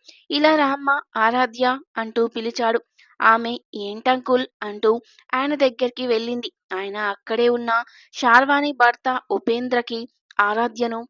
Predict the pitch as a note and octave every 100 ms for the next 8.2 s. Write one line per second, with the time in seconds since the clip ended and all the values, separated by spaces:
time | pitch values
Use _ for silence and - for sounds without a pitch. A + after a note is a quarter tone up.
0 | - G3+ F#4+ - A3+ A3+ A#3 A#3 A#3 A#3
1 | A3+ - - - - - D4 D#4 D4 C4+
2 | C4+ - G#3+ A3+ B3 B3+ C4+ B3+ A#3+ A3+
3 | A#3 - G3 - A3 A#3 A#3+ A#3 B3+ B3
4 | A#3+ A#3+ A#3+ A#3+ _ _ _ - G3+ G3+
5 | B3+ B3 - B3+ A#3 A#3 B3 B3+ A#3 A3+
6 | A#3+ - _ - D4 D#4+ D#4+ D#4 C#4+ D4
7 | C4+ B3+ C4 B3+ A#3+ B3 - B3 B3 A#3+
8 | A#3+ A#3+